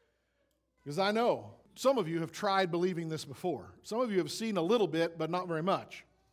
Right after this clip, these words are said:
That's most of us. Number one, it's unbelief.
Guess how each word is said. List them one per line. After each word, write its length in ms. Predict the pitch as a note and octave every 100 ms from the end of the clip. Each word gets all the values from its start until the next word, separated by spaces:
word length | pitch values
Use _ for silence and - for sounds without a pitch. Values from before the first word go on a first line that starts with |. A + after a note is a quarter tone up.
| _ D#3
That's 320 | D#3 - - _ _ _ D#3
most 300 | D3 C#3 A#2
of 100 | F#2
us. 220 | - - _ _ _ _ _ _ _ _ _ _ _ _ _ _ _ _ _
Number 280 | D3 G3+ F#3
one, 320 | G3+ F3 D#3
it's 160 | D3 E3+
unbelief. 600 | D#3+ D3+ D3+ G#2 -